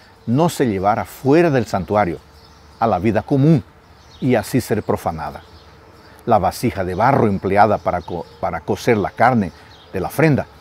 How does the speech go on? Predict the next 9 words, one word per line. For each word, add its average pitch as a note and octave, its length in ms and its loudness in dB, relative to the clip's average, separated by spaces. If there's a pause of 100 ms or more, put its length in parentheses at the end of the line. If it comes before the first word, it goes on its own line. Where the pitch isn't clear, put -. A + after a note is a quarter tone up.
(380)
tenía G#2+ 260 0
que - 120 0
ser D3+ 180 0
quebrada, G2+ 560 4 (560)
porque A#2+ 320 2
el A#2 160 0
barro, G2+ 520 0 (340)
siendo A#2+ 420 2
poroso, G#2 560 2